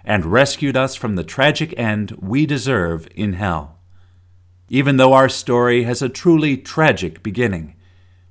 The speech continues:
we have the happy ending of heaven waiting for us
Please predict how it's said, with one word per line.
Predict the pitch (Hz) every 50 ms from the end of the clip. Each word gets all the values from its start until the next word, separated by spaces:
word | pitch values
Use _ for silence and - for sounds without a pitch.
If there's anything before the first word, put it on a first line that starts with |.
| _
we | - 85 104 113 113
have | 120 123 120 101
the | 113 107
happy | - - - 127 135 135 139 139 131 127
ending | 127 123 123 123 127
of | 120 117 -
heaven | - 117 104 80 80 78 78 78 - _ _ - - -
waiting | 78 87 101 110 110 117 117 113
for | 107 - 113 110 101
us | 90 78 - - - - -